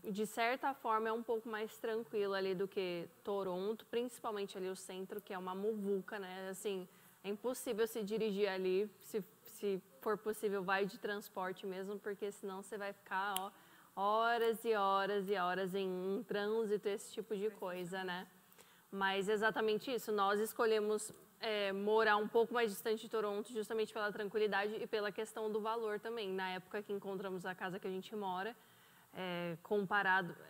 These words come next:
o preço que a gente pagava na época que a gente alugou por uma casa de três quartos era um apartamento de um quarto.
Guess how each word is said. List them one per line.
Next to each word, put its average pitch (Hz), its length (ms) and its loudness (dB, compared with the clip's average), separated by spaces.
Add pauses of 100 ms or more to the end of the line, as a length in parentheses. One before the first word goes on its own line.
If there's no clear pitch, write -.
(260)
o 220 100 2
preço 240 320 6
que 262 60 2
a 247 60 6
gente 220 280 0
pagava 208 480 6
na 208 140 4
época 190 480 -2
que 220 80 -4
a 202 40 2
gente 202 240 0
alugou 202 480 4
por 208 160 -2
uma 214 200 4
casa 208 280 2
de 190 120 -2
três 247 480 0
quartos 240 760 0 (320)
era 220 200 4
um 233 60 6
apartamento 240 880 4
de 240 360 2 (100)
um 302 160 6
quarto. 262 540 2